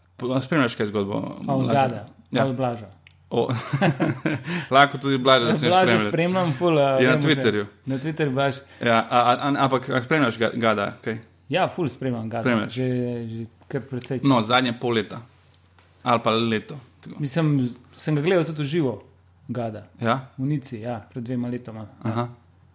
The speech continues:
Speaker 2: Tako da,
Speaker 1: V
Speaker 2: ja.
Speaker 1: francoščini?
Speaker 2: V francoščini. Bien sûr,
Speaker 1: In?
Speaker 2: bien sûr. Ja, ko sem prišel ven iz šova, se mi je francoščina izboljšala za sedemdeset posto. Zato, ker sem bil toliko prisiljen, da se to koncentriram.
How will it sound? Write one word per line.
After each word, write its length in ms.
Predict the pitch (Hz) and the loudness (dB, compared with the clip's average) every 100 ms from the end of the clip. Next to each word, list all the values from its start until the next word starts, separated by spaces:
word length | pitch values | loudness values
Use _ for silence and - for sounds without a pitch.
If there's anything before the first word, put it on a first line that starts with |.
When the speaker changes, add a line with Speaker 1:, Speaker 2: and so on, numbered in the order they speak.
| _ | _
Speaker 2:
Tako 200 | - - | -18 -10
da, 60 | 120 | -6
Speaker 1:
V 80 | 117 | -2
Speaker 2:
ja. 100 | 143 | 0
Speaker 1:
francoščini? 540 | 127 120 120 - 123 117 | 0 0 0 -2 -12 -12
Speaker 2:
V 120 | - | -14
francoščini. 520 | 135 131 120 - - - _ _ _ | -12 -10 -12 -16 -18 -20 _ _ _
Bien 280 | - 117 104 | -16 -14 -14
sûr, 180 | 90 82 | -16 -12
Speaker 1:
In? 60 | 104 | -4
Speaker 2:
bien 200 | 120 135 | -2 -2
sûr. 260 | - - - _ _ _ _ | -6 -20 -20 _ _ _ _
Ja, 180 | 135 139 135 | -6 -2 -2
ko 140 | 135 143 | -2 -4
sem 120 | 151 | -6
prišel 240 | 139 190 | -6 -2
ven 120 | 190 180 | 0 0
iz 100 | - | 0
šova, 240 | 185 175 | 0 0
se 180 | 151 151 | 0 -2
mi 140 | 147 139 | 0 2
je 140 | 139 | 0
francoščina 540 | 135 135 165 160 147 143 | -2 -6 -4 -4 -2 -2
izboljšala 540 | 123 139 139 139 123 | 0 -2 -2 -4 -4
za 180 | 120 120 117 | -4 -6 -8
sedemdeset 460 | 113 139 123 123 | -8 -6 -6 -6
posto. 380 | 117 127 123 110 - - _ _ - | -6 -6 -6 -14 -16 -20 _ _ -10
Zato, 180 | 131 151 | -4 -2
ker 140 | 147 | -2
sem 160 | 131 156 | 0 0
bil 80 | 139 | 2
toliko 180 | 180 | 0
prisiljen, 400 | 180 156 196 180 | 0 0 2 2
da 100 | 156 | 2
se 140 | 135 151 | -2 -6
to 140 | 175 | -8
koncentriram. 800 | 165 151 151 196 170 151 139 135 | -6 -6 -6 -4 0 2 2 0